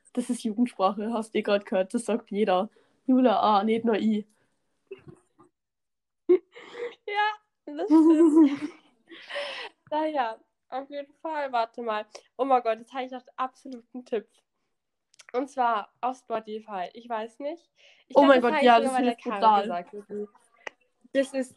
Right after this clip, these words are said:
Speaker 2: das ist so ein
Speaker 1: So Liebeskummer
Speaker 2: Podcast
Speaker 1: ist
Speaker 2: von
Speaker 1: ein Arschloch oder so.
Speaker 2: Ja, ist ein Arschloch, genau. Und der ist so gut gemacht. Ich hab
Speaker 1: What?
Speaker 2: ihn angehört, wo ich war, wo ich komplett normal war, aber der ist so gut.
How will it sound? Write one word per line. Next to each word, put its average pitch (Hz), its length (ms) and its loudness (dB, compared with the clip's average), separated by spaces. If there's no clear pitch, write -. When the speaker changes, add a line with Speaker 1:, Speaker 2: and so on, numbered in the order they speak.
Speaker 2:
das 262 160 -8
ist - 320 -6
so 277 80 -2
ein 240 260 -2
Speaker 1:
So 277 60 2
Liebeskummer 254 680 2
Speaker 2:
Podcast 233 140 2
Speaker 1:
ist - 60 -20
Speaker 2:
von 226 300 -4
Speaker 1:
ein 208 180 -4
Arschloch 202 520 0
oder 196 220 -6
so. 196 360 -8
Speaker 2:
Ja, 254 100 -12
ist - 140 -6
ein 233 120 -2
Arschloch, 233 460 -2
genau. 220 480 -6
Und 269 220 2
der 240 260 -4
ist - 400 -14
so 262 280 -6
gut 254 380 -10
gemacht. 226 540 -6
Ich 294 180 -6
hab 240 140 4
Speaker 1:
What? - 80 -16
Speaker 2:
ihn 240 80 -8
angehört, 233 500 -8
wo 208 60 -10
ich 208 180 -12
war, 202 160 -12
wo 180 180 -16
ich 185 220 -14
komplett 208 840 0
normal 196 520 -2
war, 214 160 0
aber 202 240 -6
der 220 320 -4
ist - 320 -12
so 254 180 -6
gut. 233 480 -10